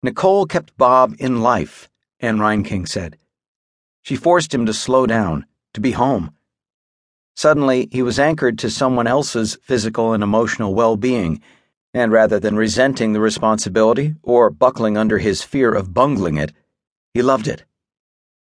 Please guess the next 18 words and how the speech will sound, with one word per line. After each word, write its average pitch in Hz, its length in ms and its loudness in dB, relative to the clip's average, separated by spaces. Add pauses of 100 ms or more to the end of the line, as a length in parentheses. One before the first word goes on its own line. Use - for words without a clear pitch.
(120)
Fatherhood 151 520 4
was 120 240 2
bullshit 127 600 0
repellent. 87 540 -4 (640)
It 110 100 -4
cut 127 200 -2
the 113 100 -2
fat 113 420 0 (100)
out 101 120 0
of 92 100 -4
Fosse's 104 460 2
brain. 95 440 0 (460)
It 131 100 4
organized 104 520 2
him. 78 200 -10 (840)
All 175 200 6
at 180 80 0
once, 127 340 0